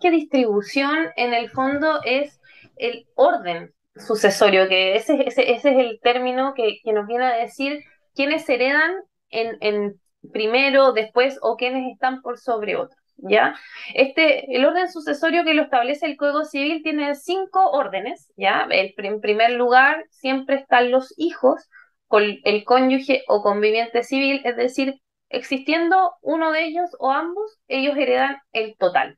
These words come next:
de la masa hereditaria. Y se va a distribuir entre, si son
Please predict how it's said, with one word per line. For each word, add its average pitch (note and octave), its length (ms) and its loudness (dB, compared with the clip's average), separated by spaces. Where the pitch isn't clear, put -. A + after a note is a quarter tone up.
de G3 200 -4
la F#3+ 140 -2
masa F#3+ 260 -4
hereditaria. F#2 580 -4
Y C4 140 -2
se C#4+ 120 2
va D4+ 120 4
a E4 40 4
distribuir F4+ 800 0
entre, E4 720 -4
si - 140 -12
son B3 320 -2